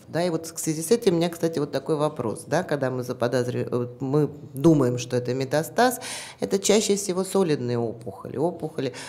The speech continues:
вот то, что вы нам рассказывали про первичную диагностику, да, это киста, в которой есть разрастание, да, и вы там вот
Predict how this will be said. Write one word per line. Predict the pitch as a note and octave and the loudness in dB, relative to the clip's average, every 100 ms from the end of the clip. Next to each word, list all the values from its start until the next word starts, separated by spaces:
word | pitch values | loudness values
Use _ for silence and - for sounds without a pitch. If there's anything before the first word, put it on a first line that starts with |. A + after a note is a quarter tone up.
| - | -10
вот | - - | -4 2
то, | E3+ | 2
что | - D3 | 2 0
вы | |
нам | D#3 D3+ | 2 4
рассказывали | D#3 E3 A3 C4+ A#3+ E3 | 4 2 4 4 4 0
про | - | -2
первичную | - D3 D3+ A#2+ - A#2 | 0 2 2 0 -4 -4
диагностику, | A#2+ A#2+ B2 A2 - - - | 0 0 0 -4 -6 -10 -8
да, | B2+ F3 A3 | 0 4 4
это | - - | 2 -2
киста, | - - - A3 C4 C4 C4 - - - | -6 -4 6 8 8 4 -2 -14 -18 -12
в | |
которой | - - - B2 B2+ | -6 -4 -2 0 0
есть | B2 B2 | -2 0
разрастание, | B2+ B2+ C3 C3+ - B3+ C4+ A#3+ G#3 | 0 2 0 0 4 6 6 4 0
да, | F3+ F#3+ G#3+ | 2 2 2
и | F#3 G3 F#3 | 2 0 -2
вы | E3+ F#3+ | 0 0
там | F#3+ E3 E3 D3+ | 2 0 0 -4
вот | D3 - | -8 -10